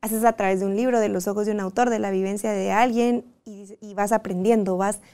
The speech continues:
tomando, vas poniendo algo en tu mochila, en tu equipaje, que te hace sentido en ese camino que inicia con un libro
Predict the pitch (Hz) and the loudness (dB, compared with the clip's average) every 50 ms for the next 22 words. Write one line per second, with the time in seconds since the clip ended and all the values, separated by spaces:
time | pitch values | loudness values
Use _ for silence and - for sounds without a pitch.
0 | _ _ _ _ _ - 226 226 220 220 226 233 226 226 - 226 233 233 - - | _ _ _ _ _ 2 4 4 6 6 4 4 2 4 6 8 8 8 6 0
1 | - 262 254 247 240 247 247 247 247 254 269 269 262 - 269 247 226 196 175 185 | -4 0 0 2 2 4 4 4 4 2 2 0 0 0 0 0 0 0 -2 -2
2 | - 262 254 254 254 254 247 247 226 - 202 190 196 - 214 220 - 254 262 269 | -2 0 0 2 2 0 0 -2 -4 -6 -6 -4 -2 -4 -4 -2 -2 -2 -2 -2
3 | 262 - - _ _ _ _ - 226 214 - 226 220 233 262 247 269 220 196 185 | -4 -8 -18 _ _ _ _ -6 -2 2 4 4 4 4 0 0 -2 -2 -2 -2
4 | 190 226 262 330 330 254 208 190 202 208 214 247 254 - - - 190 185 190 208 | -2 0 0 2 2 2 0 -2 -4 -4 -6 -8 -10 -8 -8 -6 -4 -2 -2 0
5 | 233 254 285 311 311 - - _ _ _ _ _ _ 226 208 190 175 233 262 381 | 0 0 -2 -2 -6 -10 -16 _ _ _ _ _ _ -4 -2 0 2 4 4 4
6 | 392 - 247 220 220 220 220 247 349 440 453 | 4 4 2 2 2 2 2 2 2 2 2